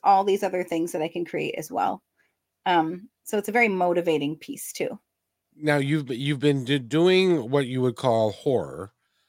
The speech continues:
Speaker 1: Yes.
Speaker 2: Um, and, uh, and, but, uh, also with a twist that it is a lot of suspense.
Speaker 1: Yes.
Speaker 2: Um, so you utilize that genre to
Speaker 1: Mm-hmm.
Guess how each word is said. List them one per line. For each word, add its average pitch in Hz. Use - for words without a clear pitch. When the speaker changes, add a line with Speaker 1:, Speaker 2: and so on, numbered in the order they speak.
Speaker 1:
Yes. 110
Speaker 2:
Um, 95
and, 104
uh, 95
and, 104
but, 110
uh, 110
also 156
with 139
a 117
twist -
that 104
it 85
is 104
a 101
lot 113
of 92
suspense. -
Speaker 1:
Yes. 92
Speaker 2:
Um, 76
so 123
you 113
utilize 131
that 117
genre 95
to 196
Speaker 1:
Mm-hmm. 214